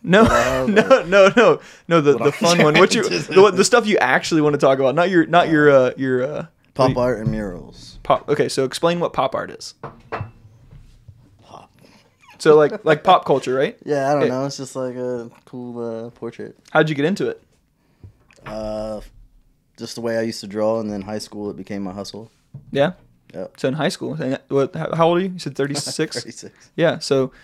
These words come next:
Speaker 1: you've been doing it for a hot minute.
Speaker 2: Mm-hmm.
Speaker 1: Yeah. Is it something you do consistently, or is it just something in the past couple of years you started
Speaker 2: It
Speaker 1: doing
Speaker 2: was
Speaker 1: more?
Speaker 2: actually before I got serious with Publix. Uh, me and a buddy were gonna open up a tattoo shop, but then he backed out, and I never followed through.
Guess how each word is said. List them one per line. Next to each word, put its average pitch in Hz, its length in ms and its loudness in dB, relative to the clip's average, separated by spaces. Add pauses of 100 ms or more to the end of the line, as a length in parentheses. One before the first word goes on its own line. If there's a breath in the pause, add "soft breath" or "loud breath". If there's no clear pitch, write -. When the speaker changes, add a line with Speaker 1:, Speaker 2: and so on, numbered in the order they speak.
(180 soft breath)
Speaker 1:
you've 143 80 -2
been 151 100 0
doing 143 140 4
it 127 60 -2
for 135 120 -2
a 131 60 0
hot 180 240 2
minute. 123 260 -10 (300)
Speaker 2:
Mm-hmm. 160 320 -8
Speaker 1:
Yeah. 180 140 -4
Is 139 100 -2
it 135 100 -2
something 151 220 -2
you 143 140 0
do 139 100 0
consistently, 147 640 -6
or 185 40 -2
is 147 100 -4
it 135 60 -8
just 139 180 -6
something 139 200 -8
in 131 80 -6
the 131 60 -8
past 139 240 -6
couple 135 220 -8
of 123 60 -8
years 180 280 -6
you 175 80 -8
started 175 240 -2
Speaker 2:
It - 40 -4
Speaker 1:
doing 170 100 -6
Speaker 2:
was 120 240 -2
Speaker 1:
more? 104 80 -10
Speaker 2:
actually 143 420 -2
before 123 420 -6
I 120 100 0
got 113 260 -4
serious 113 400 -8
with 95 180 -14
Publix. 98 640 -12
Uh, 87 680 -14
me 101 160 -12
and 104 80 -8
a - 20 -10
buddy 101 300 -6
were 92 80 -10
gonna 90 180 -12
open 92 180 -14
up 85 120 -18
a - 20 -18
tattoo - 300 -16
shop, - 320 -20 (580)
but 85 200 -16
then 82 260 -18
he 98 100 -14
backed 85 300 -12
out, 87 220 -8
and 76 100 -16
I 80 60 -16
never 85 180 -16
followed 85 360 -14
through. 95 340 -12